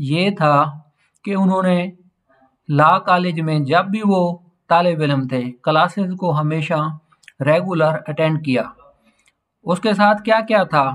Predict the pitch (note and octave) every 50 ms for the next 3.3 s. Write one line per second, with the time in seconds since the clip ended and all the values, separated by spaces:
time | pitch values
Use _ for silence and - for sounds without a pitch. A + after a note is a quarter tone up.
0 | - - C3 C#3+ F#3 G3+ G3 - - G3 G3 G3 - - G#3 G3+ G3+ F#3 F3 F3
1 | D#3+ - _ _ C#3+ C#3 D3 D#3 E3+ F#3 F3+ - F#3 F3 - - D#3 D#3+ E3+ F3+
2 | G3 G3+ G3 - - E3 D#3 D#3+ E3 E3+ D#3+ - E3 E3 - - - - G3 G3
3 | F#3+ D3+ B2 A#2 - -